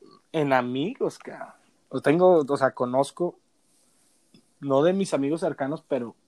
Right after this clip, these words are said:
conozco de, de, de entre amigos, güey, tóxicos, güey, que dices, "No mames, cabrón", o sea, te emputas porque le hablo a este güey y, o sea, como compas, güey, ¿sabes cómo, güey?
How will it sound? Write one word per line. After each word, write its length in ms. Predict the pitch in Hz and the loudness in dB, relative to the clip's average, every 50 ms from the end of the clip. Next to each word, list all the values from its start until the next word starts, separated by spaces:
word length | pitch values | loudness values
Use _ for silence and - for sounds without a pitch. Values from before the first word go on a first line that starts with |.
| _ _ _ _ _ _ _ _ _ _ _ _ _ | _ _ _ _ _ _ _ _ _ _ _ _ _
conozco 500 | - 143 131 131 131 - - - 160 160 | -8 -6 -6 -6 -6 -8 -4 0 0 2
de, 280 | 156 151 147 139 135 - - | 4 4 4 4 2 0 -4
de, 580 | 131 127 123 120 117 113 113 110 110 107 - _ _ _ _ _ _ _ _ _ _ _ _ _ - | -6 -6 -4 -4 -6 -8 -8 -8 -10 -10 -12 _ _ _ _ _ _ _ _ _ _ _ _ _ -2
de 120 | 135 131 | 2 2
entre 200 | 131 123 - 123 123 | 2 2 2 2 2
amigos, 400 | 120 120 127 143 165 202 214 202 | 2 2 0 2 4 4 4 4
güey, 160 | 214 208 185 | 4 2 2
tóxicos, 680 | - - - 165 - - - 196 - - 254 240 226 | 2 -2 -4 -4 -4 -8 -10 -8 -4 -2 -2 -2 0
güey, 180 | 226 247 247 208 | 0 -2 -2 -2
que 140 | - - 170 | -2 -4 -4
dices, 200 | 156 151 165 147 | -4 -2 -4 -4
"No 100 | 147 180 | -4 -4
mames, 480 | 185 202 190 180 170 185 202 247 247 - | -2 -2 -2 0 0 0 0 0 0 -2
cabrón", 340 | - 285 285 277 285 277 240 | -2 0 0 2 2 4 4
o 60 | 220 | 2
sea, 360 | 185 - 185 170 151 131 - _ _ _ _ - _ _ _ _ _ _ _ _ | 2 4 4 4 4 4 2 _ _ _ _ -20 _ _ _ _ _ _ _ _
te 80 | - 143 | 4 4
emputas 500 | 139 127 - 135 139 165 170 - 226 220 - | 4 4 4 4 4 4 4 4 0 0 2
porque 440 | - 214 208 - - 175 160 147 135 | 0 0 0 2 4 4 4 6 6
le 80 | 135 | 6
hablo 280 | 131 139 160 175 185 196 | 4 6 4 4 2 2
a 60 | 190 | 0
este 200 | 185 - - 214 | -2 -2 -2 0
güey 520 | 190 175 165 170 180 202 226 233 254 262 - _ _ _ _ _ _ _ _ _ - 233 | 0 0 0 0 0 -2 -2 -2 -4 -8 -10 _ _ _ _ _ _ _ _ _ -10 -2
y, 460 | 156 147 143 139 139 131 123 117 - _ - | 0 2 2 2 2 2 0 -2 -4 _ -12
o 80 | 135 127 | -12 -6
sea, 380 | - 143 131 131 123 120 120 - | -2 2 2 2 2 2 -2 -2
como 280 | - 151 147 143 139 - | 0 0 2 2 0 0
compas, 520 | - 156 160 202 220 - - 294 294 285 277 | 0 -2 0 0 -2 -2 -2 -2 -2 -2 -2
güey, 280 | 247 208 156 123 - | -2 -2 -2 -2 -6
¿sabes 280 | - 160 160 202 202 - | -4 -2 -2 -2 -2 -4
cómo, 260 | - 247 262 302 285 | -6 -6 -4 -4 -4
güey? 240 | 226 170 147 120 | -4 -4 -4 -6